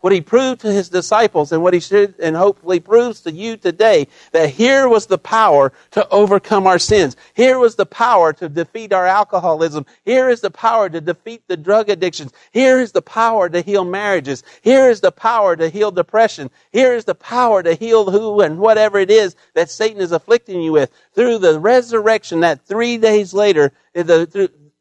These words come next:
through that power, broken families can come together. There is aid to, to,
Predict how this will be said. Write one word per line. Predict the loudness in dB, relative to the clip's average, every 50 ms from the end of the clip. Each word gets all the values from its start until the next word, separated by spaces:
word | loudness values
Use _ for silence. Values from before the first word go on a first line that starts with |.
| _ _ -4
through | -4 -2 -2 0
that | 0 0 0 0 -2 _ _
power, | _ -4 -2 0 2 2 0 -2 -4 -8 -10 _ _ -4
broken | -2 -2 -2 -2 -6 -18 -16 -12
families | -12 -12 -10 -10 -8 -8 -8 -8 -10
can | _ -12 -10 -10 -8
come | -6 -6 -6 -6
together. | -4 0 2 4 4 4 2 0 _ _ _ _ -2
There | 0 0 0
is | 0 -2 -4
aid | 0 2 2 2 0 -4 -2
to, | -2 -2 -2 -4 -10 _
to, | 0 0 0 0